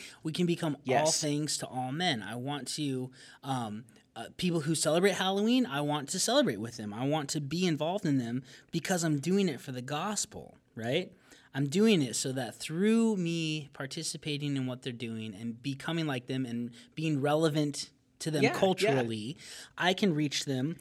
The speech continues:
Speaker 1: with the gospel." And I
Speaker 2: Yeah.
Speaker 1: don't think there's anything wrong with wanting to reach people with the
Speaker 2: No,
Speaker 1: gospel.
Speaker 2: not at all.
Speaker 1: Yeah.
Speaker 2: <laughs>
Speaker 1: And, and Paul, I mean, he, this is kind of what he's saying here, right? That
Speaker 2: Mm-hmm.
Speaker 1: even though he's still under the law, right?
Speaker 2: Yes,
Speaker 1: But he
Speaker 2: yes,
Speaker 1: knows how
Speaker 2: he
Speaker 1: to
Speaker 2: is.
Speaker 1: talk with people who aren't.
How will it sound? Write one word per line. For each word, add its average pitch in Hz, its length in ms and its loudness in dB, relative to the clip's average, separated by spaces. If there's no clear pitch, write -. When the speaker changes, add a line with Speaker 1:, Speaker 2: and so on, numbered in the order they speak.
Speaker 1:
with 143 180 -2
the 165 80 -2
gospel." 190 400 -4
And 185 120 2
I - 40 12
Speaker 2:
Yeah. 233 80 10
Speaker 1:
don't 240 140 4
think 214 140 4
there's 175 160 0
anything 156 340 0
wrong 208 280 0
with 135 180 -2
wanting 117 260 -4
to 110 100 -6
reach 107 240 -10
people 104 280 -10
with 98 100 -6
the 220 60 2
Speaker 2:
No, 392 120 2
Speaker 1:
gospel. 185 220 2
Speaker 2:
not 226 100 6
at 226 80 4
all. 185 220 2
Speaker 1:
Yeah. 254 220 12
Speaker 2:
<laughs> - 260 6
Speaker 1:
And, 208 260 8
and 226 160 6
Paul, 262 280 4
I 226 60 4
mean, 226 160 8
he, 226 260 0
this 208 240 0
is 311 180 2
kind 196 220 0
of 196 40 0
what 214 120 4
he's 247 120 0
saying 320 280 4
here, 110 220 -4
right? 151 360 0
That 170 220 6
Speaker 2:
Mm-hmm. - 180 0
Speaker 1:
even 220 220 8
though 196 160 8
he's 185 180 4
still 226 220 8
under 196 200 8
the 151 140 2
law, 120 480 -2
right? 175 280 6
Speaker 2:
Yes, 120 360 6
Speaker 1:
But 175 80 4
he 202 80 6
Speaker 2:
yes, 208 60 8
Speaker 1:
knows 202 160 6
how 202 60 4
Speaker 2:
he 196 60 4
Speaker 1:
to 185 40 2
Speaker 2:
is. 190 60 -4
Speaker 1:
talk 196 200 0
with 180 120 -2
people 156 300 -4
who 151 160 -2
aren't. 113 360 -4